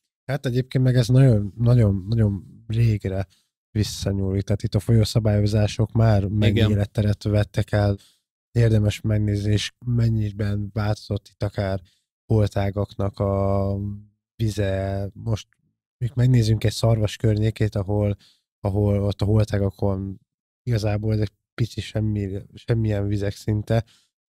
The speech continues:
Speaker 1: folyamatosan túl van horgászva, nyilván, mert akik ott, ott élnek, nyaraló, rátelepedett, ami egyébként tök jó, meg, meg tényleg ez szép hely, szeretünk, mi, mi is járunk oda, de van ez,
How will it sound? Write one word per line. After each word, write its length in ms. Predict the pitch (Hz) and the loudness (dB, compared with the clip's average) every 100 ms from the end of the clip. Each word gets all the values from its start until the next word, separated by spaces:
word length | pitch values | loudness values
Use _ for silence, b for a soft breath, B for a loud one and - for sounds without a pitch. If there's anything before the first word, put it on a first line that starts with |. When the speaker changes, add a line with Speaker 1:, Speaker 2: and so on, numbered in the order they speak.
| - | -12
Speaker 1:
folyamatosan 580 | 95 - 117 104 - 98 | -10 2 2 2 -2 -4
túl 200 | - 107 | -2 0
van 180 | 104 104 | 0 0
horgászva, 920 | 101 101 101 98 98 - 104 101 101 | 0 0 -2 -4 -4 -4 -2 -2 -2
nyilván, 300 | 95 110 107 | -4 -2 -2
mert 140 | 101 104 | 0 -2
akik 240 | - 110 | -4 -4
ott, 220 | 110 - - | -4 -4 -2
ott 300 | 113 - - | 0 0 -2
élnek, 600 | 104 101 101 101 101 - | 0 0 0 -2 -4 -6
nyaraló, 580 | 107 107 107 107 107 104 | -2 0 2 2 0 0
rátelepedett, 760 | 104 104 104 117 107 107 104 110 | -2 -2 -2 -2 -2 -2 -4 -2
ami 100 | 110 | 0
egyébként 320 | 107 - 98 | 0 -4 -2
tök 200 | 107 - | -2 0
jó, 140 | 113 | 0
meg, 300 | 104 104 101 | 2 0 -4
meg 180 | 104 104 | -6 -8
tényleg 260 | - 110 107 | -2 0 0
ez 120 | 95 | -2
szép 280 | - 113 - | -2 -2 0
hely, 100 | 104 | -2
szeretünk, 420 | - 107 - 101 | 0 -2 -2 -6
mi, 220 | 98 110 | -4 -2
mi 140 | 110 | 0
is 180 | 110 120 | 0 2
járunk 360 | 135 127 127 123 | 2 2 0 2
oda, 220 | 139 135 b b _ _ _ _ 123 | 2 2 b b _ _ _ _ 2
de 220 | 117 117 | 4 6
van 260 | 123 127 | 6 6
ez, 300 | 107 123 123 | 6 4 2